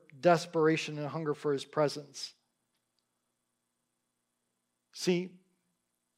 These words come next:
God will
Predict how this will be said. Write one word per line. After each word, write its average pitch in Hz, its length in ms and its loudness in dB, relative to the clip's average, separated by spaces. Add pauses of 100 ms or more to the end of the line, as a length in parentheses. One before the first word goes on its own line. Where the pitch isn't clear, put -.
(2750)
God 170 360 6
will 147 340 2